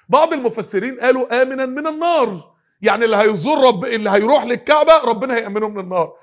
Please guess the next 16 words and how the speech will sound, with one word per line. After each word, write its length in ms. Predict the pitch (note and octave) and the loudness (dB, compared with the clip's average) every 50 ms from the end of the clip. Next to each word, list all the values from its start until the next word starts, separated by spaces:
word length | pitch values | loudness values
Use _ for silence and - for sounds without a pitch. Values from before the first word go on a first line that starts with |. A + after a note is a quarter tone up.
| _ _ _ - | _ _ _ -4
بعض 220 | G3 A#3+ B3+ G#3+ | -2 0 0 -2
المفسرين 600 | G#3+ E3 E3 - - D#3 - - E3 E3 F3+ F#3 - | -4 -6 -8 -10 -14 -14 -12 -10 -8 -8 -8 -8 -6
قالوا 520 | F3+ F#3 F3+ F3 E3+ E3+ F3 - G#3 A3+ A3+ | -6 -6 -4 -4 -6 -8 -6 -6 -4 -4 -4
آمناً 280 | G#3+ F#3+ F#3 F3+ F3 | -6 -6 -8 -8 -8
من 280 | E3+ D#3+ D#3+ E3 D#3 D3+ | -8 -8 -10 -12 -12 -12
مصائب 640 | E3 D#3+ B2+ - - F#3+ G#3 G#3 G3+ G3 D#3+ B2 | -14 -14 -14 -14 -14 -12 -12 -12 -10 -12 -12 -12
الدنيا، 640 | D3+ C3 A2+ D#3+ E3 D#3 F3 E3+ B2 A2+ A2 G#2 F#2+ _ _ _ _ _ _ _ _ _ _ _ - | -12 -12 -10 -10 -12 -12 -12 -16 -16 -16 -16 -18 -20 _ _ _ _ _ _ _ _ _ _ _ -4
يعني 840 | E3 E3+ E3 D#3+ E3 D#3+ D#3 D#3+ D#3 D#3 D#3 D#3 D#3 D3+ D3 C3+ - - - - _ _ _ _ _ _ _ _ _ _ _ _ _ _ _ _ _ _ | -2 0 0 0 -2 -4 -6 -6 -6 -6 -6 -6 -6 -6 -8 -10 -12 -20 -20 -20 _ _ _ _ _ _ _ _ _ _ _ _ _ _ _ _ _ _
لما 200 | D3+ E3+ E3 E3+ | -14 -10 -8 -6
تبقى 240 | - - B3+ C4+ A3+ | -6 -6 -4 -4 -4
مكروب 500 | G3 D#3+ - F3+ - - C4+ - - - - - | -6 -6 -8 -6 -6 -6 -8 -8 -12 -10 -2 0
او 100 | G#3 G#3 | 0 0
مأزوم 640 | G3 G#3+ C4 E3 B2 C4+ D#4+ E4+ E4+ C4+ B3 - _ _ _ - | 0 -2 -4 -2 -2 0 0 0 -2 -4 -10 -14 _ _ _ 0
اجري 300 | F4+ F4+ A#3 A#3+ B3 G#3+ | 0 2 2 2 0 0
على 180 | G3 G#3 G#3+ | 2 0 -2
الحرم. 500 | G#3 - - - A3 G3+ F#3 F3+ D3 D3 | -2 -2 -2 -2 0 0 -2 -4 -10 -16